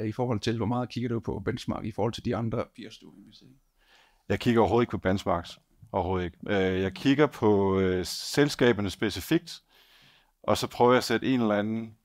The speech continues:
Speaker 2: øh, investeringstese op, som også rækker fem til ti ud, øh, ti år ud i fremtiden.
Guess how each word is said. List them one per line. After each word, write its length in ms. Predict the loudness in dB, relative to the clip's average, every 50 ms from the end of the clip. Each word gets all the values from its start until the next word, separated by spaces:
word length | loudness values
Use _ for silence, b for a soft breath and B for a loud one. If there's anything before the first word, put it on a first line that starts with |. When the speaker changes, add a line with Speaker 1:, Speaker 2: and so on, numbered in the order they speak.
| _ _ -8
Speaker 2:
øh, 680 | -4 -4 -2 -2 -4 -4 -4 -4 -4 -6 -6 -6 -6 -4
investeringstese 1000 | -4 -4 -4 -4 -6 -2 2 4 4 4 4 2 -2 -2 0 0 0 2 4 4
op, 180 | 6 6 4 4
som 200 | 0 0 2 2
også 220 | 2 2 4 6
rækker 520 | 6 6 6 4 0 -2 -2 -4 -6 -10 -14 _
fem 240 | -8 -2 0 0 0
til 140 | -2 -4 -8
ti 280 | -6 -4 -4 -4 -2 -4
ud, 240 | -6 -6 -8 -8 -12 _ _ _ _ _ -2
øh, 180 | -2 0 0 -2
ti 260 | -4 -2 0 2 4
år 200 | 4 4 4 4
ud 120 | 2 0
i 40 | -2
fremtiden. 520 | -2 0 2 2 2 0 -2 -6 -6 -8